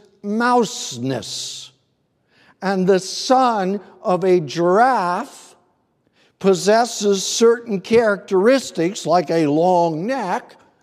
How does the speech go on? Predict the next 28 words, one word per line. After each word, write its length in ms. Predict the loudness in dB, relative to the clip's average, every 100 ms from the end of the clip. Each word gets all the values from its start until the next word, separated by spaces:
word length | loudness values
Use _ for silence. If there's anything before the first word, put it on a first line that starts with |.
| _ _ -18
that 360 | -2 0 0 0
marks 480 | 2 2 -2 -8 -2
that 680 | 2 2 0 -8 -16 -8
giraffe, 720 | 0 4 4 4 2 -2 -6
that 400 | -2 0 0 -6
son, 500 | -14 -4 0 2 0
out 400 | 0 -2 0 -2 -6 -18
as 260 | -4 -4 2
a 160 | 2 0
true 720 | -4 -4 0 4 4 2 -2 -14 -14
giraffe. 960 | -2 2 4 2 0 -4 -8 -18 -20 _ _ _ _ _ _ _ _ _ _ _ _
And 280 | -2 2 4
when 240 | 4 4
we 180 | 2 2
have 240 | 2 2 2
one 560 | 2 2 2 0 -2
who 300 | -4 2 6
is 280 | 6 6 2
the 320 | 4 4 2 -6 _
Son 720 | -12 0 2 4 0 -2 -4 0
of 280 | 2 2 2
God, 600 | 4 4 4 2 0 -2
who 240 | 0 4
is 200 | 4 2
so 320 | 2 4 4
connected 840 | 0 -4 -2 -2 -2 -2 0 0 -4 -20 _ -2
to 140 | -2
God, 520 | 2 2 2 2 -2